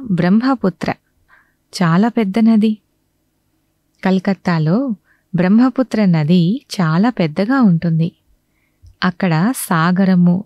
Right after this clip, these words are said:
నదుల మేళ చాలా గొప్పగా జరుగుతుంది. బాబా జ్ఞానసాగర్లు. ఇతను చైతన్య జ్ఞానసాగరం. మీరు కూడా చైతన్య జ్ఞాన నదులు.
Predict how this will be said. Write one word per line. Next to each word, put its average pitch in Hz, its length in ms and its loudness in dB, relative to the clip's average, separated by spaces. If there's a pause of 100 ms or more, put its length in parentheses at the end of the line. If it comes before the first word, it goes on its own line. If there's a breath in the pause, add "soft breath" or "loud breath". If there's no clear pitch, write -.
నదుల 190 340 2
మేళ 175 600 2 (180)
చాలా 180 220 0
గొప్పగా 202 480 -2
జరుగుతుంది. 170 680 0 (1040)
బాబా 165 500 0
జ్ఞానసాగర్లు. 170 1080 0 (1000)
ఇతను 220 600 0 (180)
చైతన్య 247 520 0
జ్ఞానసాగరం. 190 1040 2 (840)
మీరు 165 280 4
కూడా 262 240 0
చైతన్య 247 600 0
జ్ఞాన 180 420 4
నదులు. 175 480 2